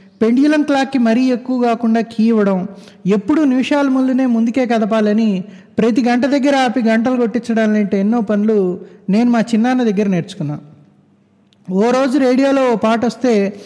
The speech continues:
ఆ పాట ఎవరు పాడారని మా పిన్నిని అడిగితే, "బాలసుబ్రహ్మణ్యం మరియు సుశీల" అని చెప్తే, "కాదు, నాగేశ్వరరావు మరియు శ్రీదేవి" అని గొడవేసుకున్నా.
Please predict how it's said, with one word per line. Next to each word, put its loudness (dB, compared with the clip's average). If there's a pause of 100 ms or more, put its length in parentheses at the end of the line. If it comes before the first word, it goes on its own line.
(280)
ఆ 2
పాట 0
ఎవరు 2
పాడారని 2
మా 2
పిన్నిని 0
అడిగితే, 0 (260)
"బాలసుబ్రహ్మణ్యం 2
మరియు 2
సుశీల" -2
అని 2
చెప్తే, -2 (240)
"కాదు, 2
నాగేశ్వరరావు 0
మరియు 0
శ్రీదేవి" 0
అని 0
గొడవేసుకున్నా. -2